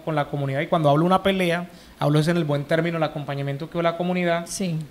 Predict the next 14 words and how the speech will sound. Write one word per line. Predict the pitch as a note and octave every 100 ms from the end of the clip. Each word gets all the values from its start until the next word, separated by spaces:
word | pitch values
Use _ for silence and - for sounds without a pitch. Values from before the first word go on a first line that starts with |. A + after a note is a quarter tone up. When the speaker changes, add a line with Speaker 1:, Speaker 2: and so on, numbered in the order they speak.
| -
Speaker 1:
y | E3+
que |
en | D3+
ese | D3+ F#3
momento | F#3 D#3+ D#3 F#3
Gustavo, | E3+ D3+ D#3+
siendo | E3+ F3
alcalde, | F#3 F3+ F#3 F#3 F3+
fue | D#3+
un |
poco | D#3 E3+ E3+
receptivo, | F3 F3 F#3 F3+ G#3 E3+ E3+ - - - - - - -
pero | E3 D#3+ D#3 D3+ D3 C#3+
lastimosamente | D3 D3 - D#3+ D3+ D3+ F#3 F#3+ F3+ D#3+ E3+ D3+